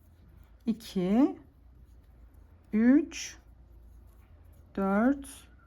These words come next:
beş, altı. Buradan altı taneyi de ördüm. Şimdi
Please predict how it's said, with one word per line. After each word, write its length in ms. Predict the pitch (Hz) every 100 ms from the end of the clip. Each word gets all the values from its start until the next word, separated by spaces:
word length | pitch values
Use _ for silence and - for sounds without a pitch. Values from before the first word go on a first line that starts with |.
| - - - - - - - - - - - - - -
beş, 640 | 202 208 254 285 - - - - - - - - - - - - - - - - - - - - - - - -
altı. 540 | 220 190 165 165 - - - _ _
Buradan 320 | 359 330 311
altı 340 | 339 277 277 262
taneyi 420 | 277 240 233 214
de 80 | 180
ördüm. 640 | 170 165 147 160 208 294 - - - - - - -
Şimdi 680 | - - 370 359 285 330